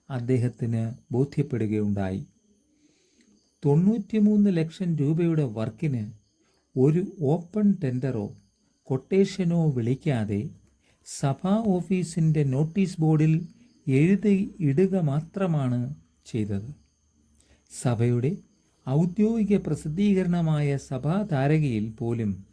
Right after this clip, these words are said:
സോഫ്റ്റ്വെയർ ഇൻസ്റ്റലേഷൻ സംബന്ധിച്ചുള്ള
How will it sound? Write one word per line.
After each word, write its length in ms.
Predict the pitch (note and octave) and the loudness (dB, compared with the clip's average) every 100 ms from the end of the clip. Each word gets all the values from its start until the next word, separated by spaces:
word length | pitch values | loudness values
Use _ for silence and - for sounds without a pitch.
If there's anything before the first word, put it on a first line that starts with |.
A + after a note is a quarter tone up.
| _ _ _ _ - | _ _ _ _ -2
സോഫ്റ്റ്വെയർ 800 | C3 D#3+ E3 - G3 F#3+ F#3+ G3 - - | 2 2 0 0 2 4 2 0 -8 -6
ഇൻസ്റ്റലേഷൻ 800 | C#3+ E3+ E3+ F#3 F3 F3 D#3+ E3 D#3+ | -2 -2 -2 -2 0 -2 -2 -4 -4
സംബന്ധിച്ചുള്ള 840 | D#3+ B2+ C#3+ D#3+ D#3+ D#3+ D3+ C#3+ | -4 -2 2 2 2 0 -4 -2